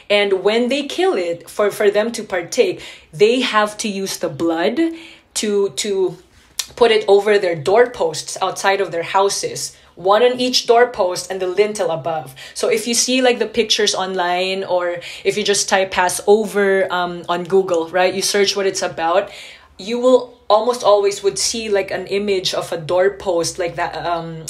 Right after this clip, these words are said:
the entrances of the houses, right? With blood stains, either on the one, one on each side and on top. And the reason behind this is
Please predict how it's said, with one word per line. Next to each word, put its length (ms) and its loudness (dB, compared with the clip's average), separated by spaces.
the 340 -6
entrances 540 -4
of 100 -10
the 80 -4
houses, 760 -2
right? 300 0
With 220 0
blood 380 0
stains, 800 -6
either 320 2
on 140 -2
the 280 -6
one, 300 0
one 180 4
on 120 -4
each 280 -6
side 380 0
and 160 -8
on 180 -8
top. 320 -10
And 120 0
the 80 8
reason 320 -2
behind 420 -2
this 200 -4
is 360 -8